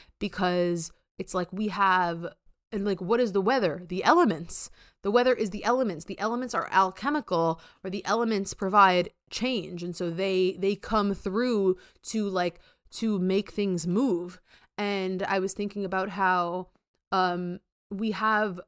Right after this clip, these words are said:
how the, much the weather affects our experiences, and how much the weather, like, affects our lives and affects our mood and affects everything. And so it's like, if you have the w-, right, if, like, one day, say one day New York City has a super rainy day,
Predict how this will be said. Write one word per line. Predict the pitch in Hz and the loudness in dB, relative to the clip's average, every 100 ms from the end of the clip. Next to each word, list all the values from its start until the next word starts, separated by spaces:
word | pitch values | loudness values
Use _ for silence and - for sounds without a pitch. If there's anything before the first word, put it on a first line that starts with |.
| _ | _
how | 185 214 196 | 0 2 2
the, | 190 | 0
much | 185 196 202 170 | 0 -2 -2 -4
the | 180 | -2
weather | 165 170 208 226 | 0 0 -2 -4
affects | 180 - 175 - | -8 -6 -6 -4
our | 185 160 | -4 -4
experiences, | - - 180 180 208 202 262 262 | -6 -4 -2 0 -2 0 -2 -2
and | 185 | -4
how | 170 | -4
much | 175 170 - | -4 -4 -4
the | 165 | -4
weather, | 170 165 196 208 | -2 0 0 0
like, | 165 | -4
affects | 165 - 185 - | -4 -6 -6 -2
our | 170 | -2
lives | 165 151 156 202 269 - - - - - | 2 4 4 2 0 -6 -12 -20 -20 -8
and | 190 | -4
affects | 185 - 180 - | -2 -2 -4 -2
our | 165 | -2
mood | 180 240 240 247 | -2 -2 0 2
and | 180 | 0
affects | 170 185 196 - | -4 -6 -6 -6
everything. | 202 247 302 - 175 180 - - - | -4 -2 -4 -4 -4 -6 -10 -20 -10
And | 196 190 | -6 -2
so | 190 | -2
it's | 180 196 | -2 -2
like, | 185 | -4
if | 185 185 | -4 -6
you | 196 | -2
have | 196 190 180 | 2 2 2
the | 180 | -4
w-, | 180 185 | -4 -4
right, | 185 202 | -2 -2
if, | 196 - | -4 -6
like, | 180 170 | -8 -8
one | 185 185 190 190 | -6 -4 -2 -2
day, | 190 180 180 190 - - - | 0 2 0 -2 -8 -20 -4
say | 233 | 0
one | 196 202 196 | 2 2 0
day | 202 208 | 2 2
New | 208 | 2
York | 202 196 202 | 2 0 -2
City | - 208 202 202 | -4 -2 -2 -4
has | 190 180 | -4 -6
a | 170 | -8
super | - 240 226 226 | -4 -4 0 0
rainy | 196 196 190 185 | 0 0 0 -2
day, | 180 190 156 | -2 -2 -4